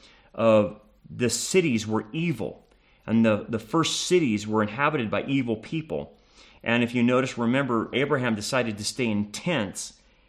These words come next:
rather than to go into the city like Lot did.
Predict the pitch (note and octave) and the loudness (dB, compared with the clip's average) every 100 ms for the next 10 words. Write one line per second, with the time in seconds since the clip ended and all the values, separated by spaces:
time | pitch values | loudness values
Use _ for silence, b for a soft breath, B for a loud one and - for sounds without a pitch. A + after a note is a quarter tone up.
0 | b G#2 A#2 A#2 A2+ G#2+ G#2+ G2+ A2 A2+ | b 0 2 4 2 0 -2 -2 2 2
1 | A2+ A2 G#2 - G#2+ G#2+ G2+ - - G2 | 2 -2 -4 -4 -2 -2 -4 -8 -6 -2
2 | G2+ - - G#2+ B2 C#3 G2 F#2+ F2 D2+ | -2 -4 -6 0 2 2 -2 -10 -10 -10